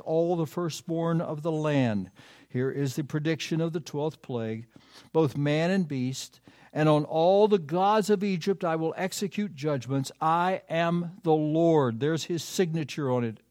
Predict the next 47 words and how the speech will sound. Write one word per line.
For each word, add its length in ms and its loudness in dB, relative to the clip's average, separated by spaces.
You've 140 -8
got 280 -4
God's 320 -2
word. 440 -4
This 180 -6
is 140 -10
gonna 240 -4
happen. 480 -2
"The 100 4
blood 420 6
will 180 2
be 180 2
a 80 6
sign 480 2
for 160 -2
you 320 2
on 140 2
your 120 0
houses 600 0
where 160 -2
you 240 -2
are, 280 -2
and 220 4
when 180 4
I 320 0
see 420 0
the 140 -2
blood, 760 0
I 140 -2
will 200 -4
pass 540 -8
over 320 -4
you, 480 -4
and 320 2
no 260 2
plague 520 -4
shall 180 -6
befall 560 -4
you 300 -6
to 140 -6
destroy 580 -4
you 260 -2
when 160 -4
I 140 -2
strike 520 -6
the 100 -8
land 420 -2